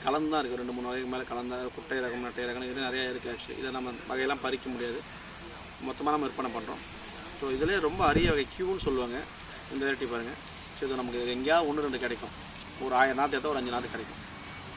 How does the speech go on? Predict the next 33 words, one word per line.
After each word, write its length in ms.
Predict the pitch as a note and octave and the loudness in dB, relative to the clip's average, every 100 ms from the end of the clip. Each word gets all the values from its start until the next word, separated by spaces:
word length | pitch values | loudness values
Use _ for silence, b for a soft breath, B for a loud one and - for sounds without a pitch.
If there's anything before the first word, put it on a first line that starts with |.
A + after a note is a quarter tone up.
| - | -4
இதுல 120 | B2+ | -2
பாருங்க, 220 | B2 B2+ C#3 | 0 -2 -2
முள்ளே 260 | C3 C3 | -2 0
இருக்காது. 360 | C#3 - A2+ A#2 - - - - - - - - - - - - - - - - - - - | -2 -2 -6 -6 -8 -10 -10 -12 -12 -12 -12 -12 -12 -12 -12 -12 -14 -14 -12 -12 -12 -12 -8
உங்களுக்கு 320 | B2 A#2+ B2+ | -4 0 2
பழத்துலயும் 280 | C3 C3+ C3 | 2 0 -2
முள் 140 | B2 | -2
இருக்காது. 360 | A#2+ A#2+ A#2 C#3 - | -4 -6 -6 -8 -6
பழம் 240 | B2 B2+ | -4 -2
நல்லா 80 | B2+ | -2
கிரீனா, 340 | A#2+ B2+ C3 D3 | 0 0 0 -2
நல்லா 160 | C3 B2 | -4 -4
கொத்து 180 | B2 A#2+ | -8 -6
கொத்தா 240 | B2 B2 | -4 -4
காய்க்கும். 220 | A2+ G#2+ A2 | -6 -6 -6
இது 80 | |
வந்து 160 | B2+ C#3 D#3+ | -4 -4 0
கியூ 100 | D#3+ | 2
வெரைட்டி 200 | C#3 B2 | 2 2
வந்து 120 | A#2+ | -2
பார்த்தீங்கன்னா 240 | B2 D#3 | -2 0
எக்ஸோட்டிக். 400 | C3+ C#3+ C3+ A#2+ - - - - - - | 4 4 4 0 -8 -12 -12 -8 -6 -2
ரொம்ப 260 | C3+ D3+ D3+ | 0 4 8
ரேர் 280 | D3 D3 | 12 10
கலெக்ஷன் 320 | C#3 B2 - A#2 | 8 2 2 -4
வைக்கிறவங்க, 380 | A2+ A#2 A#2 | -4 -2 -2
மாடி 260 | A#2 B2+ C#3 | 0 2 2
தோட்டத்துல 220 | A#2+ A#2 | 0 -2
வைக்கிறவங்க, 460 | A2 A2+ A2 A2+ A2 | -4 -6 -6 -6 -4
வீட்டு 160 | C3+ | -4
தோட்டத்துல 360 | - A2+ A2 B2 | -4 -6 -4 -4
இதை 100 | F3 | -4
வைக்கலாம். 280 | A2+ G#2+ | -4 -4